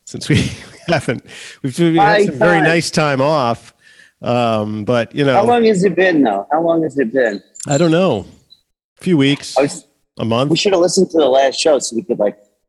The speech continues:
Speaker 2: pick up where we left off type of
Speaker 1: Pe-,
Speaker 2: thing.
Speaker 1: people are clamoring for us to return.
Speaker 2: Yes,
Speaker 1: Clamoring.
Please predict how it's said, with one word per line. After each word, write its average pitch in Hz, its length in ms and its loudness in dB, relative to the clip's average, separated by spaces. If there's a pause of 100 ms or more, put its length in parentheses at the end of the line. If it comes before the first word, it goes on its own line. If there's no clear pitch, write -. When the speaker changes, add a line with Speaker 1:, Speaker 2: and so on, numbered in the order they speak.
(180)
Speaker 2:
pick 214 220 0
up 170 200 2
where 156 140 4
we 143 140 2
left 139 300 0
off 139 320 2
type - 180 -4
of 107 60 -2
Speaker 1:
Pe-, 233 120 4
Speaker 2:
thing. 196 140 -6
Speaker 1:
people 202 280 2
are 165 80 2
clamoring 165 680 0
for 127 180 -2
us 117 140 -4
to 123 120 -6
return. 107 680 -4 (560)
Speaker 2:
Yes, 143 320 2
Speaker 1:
Clamoring. 139 120 0